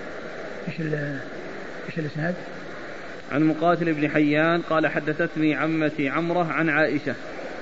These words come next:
Speaker 1: اقرأ.
Speaker 2: عن عائشة رضي الله عنها أنها كانت تنبذ للنبي صلى الله عليه وآله وسلم غدوة، فإذا كان من العشي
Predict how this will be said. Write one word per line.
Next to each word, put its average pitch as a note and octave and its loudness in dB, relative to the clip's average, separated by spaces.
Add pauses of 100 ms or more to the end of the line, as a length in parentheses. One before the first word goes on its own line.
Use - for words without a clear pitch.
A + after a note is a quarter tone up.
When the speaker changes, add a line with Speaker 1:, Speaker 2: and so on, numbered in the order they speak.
(3500)
Speaker 1:
اقرأ. F3+ -2 (3250)
Speaker 2:
عن D#3 2
عائشة E3 2
رضي E3 2
الله D#3+ 2
عنها D#3+ 2
أنها D#3+ 2
كانت E3 0
تنبذ E3 0
للنبي D#3+ 0
صلى D#3 -2
الله D#3+ 0
عليه D#3 0
وآله D#3 0
وسلم D#3 -2
غدوة، D#3+ 0
فإذا D#3 2
كان D#3+ 2
من D3+ 2
العشي C#3+ 0